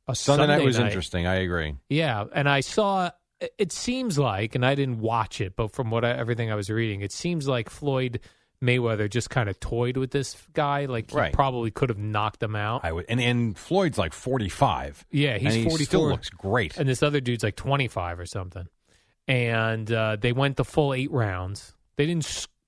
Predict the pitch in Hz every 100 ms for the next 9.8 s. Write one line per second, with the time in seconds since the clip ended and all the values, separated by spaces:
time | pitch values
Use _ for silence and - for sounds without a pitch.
0 | _ - 156 165 - 143 143 131 - 143
1 | - 147 147 - 175 165 170 175 139 117
2 | 123 117 104 127 131 127 113 165 175 202
3 | 165 131 147 202 92 85 147 190 - 139
4 | 143 95 87 _ _ _ 90 82 87 101
5 | 82 - - 147 170 - 170 135 - -
6 | 160 156 101 104 123 107 90 104 - -
7 | _ _ _ 180 151 147 - 165 160 160
8 | 156 156 127 - 170 185 139 107 - 123
9 | 127 120 127 160 131 - 90 92